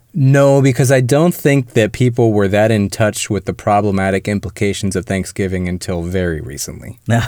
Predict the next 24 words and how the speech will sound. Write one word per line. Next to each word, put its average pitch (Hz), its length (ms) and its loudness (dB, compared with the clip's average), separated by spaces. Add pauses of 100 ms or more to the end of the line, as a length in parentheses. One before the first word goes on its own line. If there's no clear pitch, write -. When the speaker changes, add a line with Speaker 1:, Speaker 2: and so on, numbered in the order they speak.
(140)
Speaker 2:
Okay. - 300 -4 (400)
Speaker 1:
And 131 180 4
it's 127 140 2
been 131 160 4
Speaker 2:
<laughs> 139 140 2
Speaker 1:
sixteen 135 400 2
years 101 320 2
since 90 300 -4
this. - 120 0 (240)
Speaker 2:
Yeah. - 60 -20 (400)
Speaker 1:
He 117 420 2 (440)
identified 120 680 2
this 113 200 0
need 113 320 4
in 104 140 0
the 98 40 0
marketplace, 98 680 -2
and 95 160 -6
it 90 120 -6
has 101 380 -4 (400)
remained 135 580 2
un-, 120 440 2
uh, 107 340 0 (560)
unmet. 143 520 0